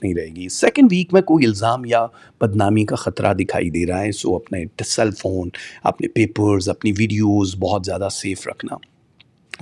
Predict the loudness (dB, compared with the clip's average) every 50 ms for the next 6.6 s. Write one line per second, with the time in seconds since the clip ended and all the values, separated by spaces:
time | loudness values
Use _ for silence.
0 | -2 0 2 2 2 2 2 2 2 2 0 0 0 0 0 0 -2 -2 -2 -2
1 | -2 -2 -2 -4 -6 -8 -8 -8 -8 -8 -6 -4 -2 -2 -2 -2 -4 -8 -12 -2
2 | 2 2 2 4 4 4 4 6 6 6 6 6 4 0 -2 -2 0 0 2 2
3 | 0 0 2 2 4 4 4 4 4 4 4 4 2 0 0 0 -2 -2 -2 -6
4 | -12 -18 -20 -18 -4 0 2 2 4 4 2 2 4 4 4 6 6 6 6 6
5 | 6 6 6 6 4 4 4 4 4 4 4 4 4 4 4 4 4 4 6 6
6 | 4 4 4 4 4 6 6 6 6 4 2 0